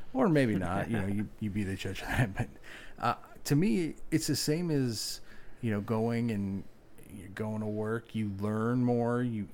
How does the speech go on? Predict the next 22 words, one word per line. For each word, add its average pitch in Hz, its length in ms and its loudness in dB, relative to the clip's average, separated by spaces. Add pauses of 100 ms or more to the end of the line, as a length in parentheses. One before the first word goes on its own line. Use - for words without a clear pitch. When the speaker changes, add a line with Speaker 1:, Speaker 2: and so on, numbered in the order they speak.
Speaker 1:
you 95 180 -6
learn 110 200 0
to 104 60 0
do 107 200 -2
more, 123 440 2 (580)
um, 82 360 -4 (100)
and 117 140 -2
do 113 80 0
your 113 200 0
job 110 380 -2
better. - 380 -2 (340)
So 107 300 0
they 117 160 0
were 113 280 -2
continuously 123 840 0
getting, 110 600 0
you 110 100 -4
know, 95 100 -4
more 110 240 0
and 110 80 0
more 101 140 0
work, 147 300 0